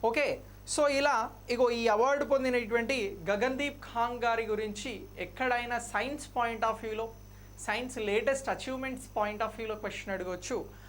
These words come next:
అలాంటప్పుడు మనకి ఇది ముఖ్యమైనటువంటి అంశంగా ఉపయోగపడుతుంది. మరి ఎంటారిక్ వ్యాధులకి సంబంధించి ఎవరు బాగా ఇబ్బందులు ప-,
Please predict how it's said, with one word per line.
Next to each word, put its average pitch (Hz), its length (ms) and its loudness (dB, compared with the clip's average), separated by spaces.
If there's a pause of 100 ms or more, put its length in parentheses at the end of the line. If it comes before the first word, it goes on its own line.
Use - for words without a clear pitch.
(280)
అలాంటప్పుడు 254 640 2 (420)
మనకి 220 300 -2
ఇది 247 120 0 (420)
ముఖ్యమైనటువంటి 220 760 -2
అంశంగా 190 380 -4 (100)
ఉపయోగపడుతుంది. 175 720 -6 (280)
మరి 220 120 2 (180)
ఎంటారిక్ 269 460 0
వ్యాధులకి 254 480 0
సంబంధించి 233 460 -4 (120)
ఎవరు 233 240 4
బాగా 240 180 4 (100)
ఇబ్బందులు 220 400 2
ప-, 214 120 0